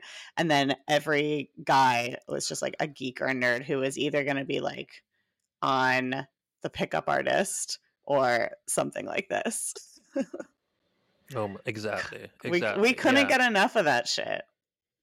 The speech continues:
Speaker 2: I know, I know. I feel like people don't, really now don't do that, do it that, at least not these kind of shows.
Speaker 1: Yeah,
Speaker 2: Uh,
Speaker 1: yeah.
Speaker 2: 'cause everyone was like, "I can start a TikTok or some shit and become famous on my own." Um,
Speaker 1: Right.
Speaker 2: in my,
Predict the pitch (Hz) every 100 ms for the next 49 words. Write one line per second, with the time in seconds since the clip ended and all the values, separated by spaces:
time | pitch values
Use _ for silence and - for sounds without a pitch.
0 | _ 117 104 101 98 98 98 95 95 95
1 | 104 101 101 113 180 165 180 151 120 120
2 | - _ - 120 120 113 107 101 104 101
3 | 98 101 101 - _ 110 113 104 104 95
4 | 123 123 - 180 202 - 156 151 127 127
5 | - - 123 117 - - - - - -
6 | - - _ _ _ _ _ - - -
7 | _ _ _ 147 127 - 113 110 104 -
8 | 67 160 - 170 196 196 180 165 151 139
9 | 135 185 185 139 - 117 107 107 - 107
10 | - 101 101 104 - 104 101 113 107 -
11 | 110 101 - 101 98 107 98 104 98 95
12 | 101 98 98 110 - - - 107 101 104
13 | - 104 139 131 123 - - 113 104